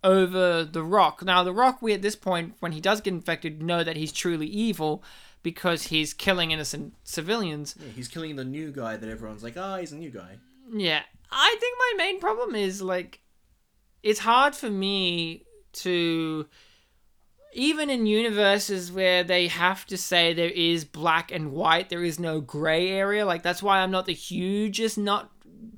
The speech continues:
Speaker 1: job for Star Wars, because in Star Wars,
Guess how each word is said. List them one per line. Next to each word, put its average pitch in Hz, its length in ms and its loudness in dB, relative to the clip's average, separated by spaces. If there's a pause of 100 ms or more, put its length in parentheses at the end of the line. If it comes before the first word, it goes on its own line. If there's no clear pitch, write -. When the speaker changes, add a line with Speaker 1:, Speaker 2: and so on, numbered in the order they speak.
Speaker 1:
job 208 300 2
for 190 180 -6
Star 180 460 6
Wars, 226 400 2
because 180 220 -8
in 170 100 -8
Star 214 440 6
Wars, 233 460 0